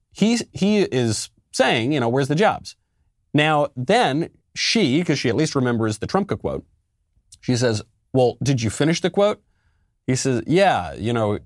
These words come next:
the jobs haven't materialized." She goes, "No, but the rest of the quote, Peter, is that he knows that Joe Biden has a plan." And so at the end of all of that, we've got,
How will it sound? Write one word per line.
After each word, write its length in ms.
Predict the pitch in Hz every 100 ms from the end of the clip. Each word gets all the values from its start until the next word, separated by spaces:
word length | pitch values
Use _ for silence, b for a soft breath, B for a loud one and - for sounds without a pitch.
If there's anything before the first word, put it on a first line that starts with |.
| _ _ _ 107 _ 156
the 200 | 120 135
jobs 260 | 190 160
haven't 180 | 135 104
materialized." 480 | 90 92 85 64 62
She 100 | 92
goes, 100 | 110
"No, 160 | 151
but 160 | 120 113
the 80 | 90
rest 360 | 110 247 -
of 100 | 156
the 80 | 95
quote, 300 | - 87 - _ _ -
Peter, 360 | 92 82 90 -
is 460 | 95 85 87 - - _ _ _ _ _ _ _ _
that 120 | 107 104
he 240 | 214 247
knows 340 | 190 175 180
that 140 | - 98
Joe 240 | 131 147
Biden 400 | 139 127 127 123
has 260 | 117 101 110
a 40 |
plan." 420 | - - 87 - - _ _ _ _ _ _ _ _
And 140 | 131 131
so 180 | 151 131
at 80 |
the 120 | 147 180
end 120 | 262
of 80 | 233
all 220 | 226 165
of 80 | -
that, 180 | 62 -
we've 120 | 127
got, 240 | 139 131